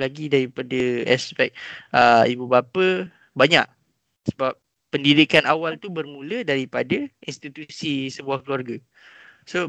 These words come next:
pendidikan awal tu bermula daripada institusi sebuah keluarga dan kalau dia, ah, kalau keluarga tu didik dia dengan betul, insya-Allah dia jadi orang yang betul. Ah, sebab even keluarga yang mendidik seorang insan tu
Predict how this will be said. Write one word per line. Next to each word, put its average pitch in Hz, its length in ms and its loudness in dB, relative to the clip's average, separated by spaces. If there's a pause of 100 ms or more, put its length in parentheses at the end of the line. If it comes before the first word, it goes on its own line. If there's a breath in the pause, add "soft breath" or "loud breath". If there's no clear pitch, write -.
(120)
pendidikan 147 400 4
awal 165 280 -2
tu 220 120 -16
bermula 160 280 -12
daripada 151 320 -8
institusi 147 400 -16
sebuah 139 160 -6
keluarga 139 400 -2
dan 175 140 4 (460 loud breath)
kalau 160 400 4
dia, 165 480 2
ah, 151 280 6
kalau 151 200 2
keluarga 160 400 -2
tu 160 160 -14
didik 147 320 0
dia - 40 0
dengan 131 200 -6
betul, 302 320 -6 (480)
insya-Allah 185 520 2
dia 143 120 -2
jadi 127 280 -2
orang 127 280 -4
yang 117 80 -14
betul. - 200 -20 (360)
Ah, - 280 -12 (400)
sebab 135 320 2 (400)
even 160 520 0
keluarga 175 480 0
yang 156 280 4
mendidik 147 600 0
seorang 151 560 -4
insan 156 400 2
tu - 120 -16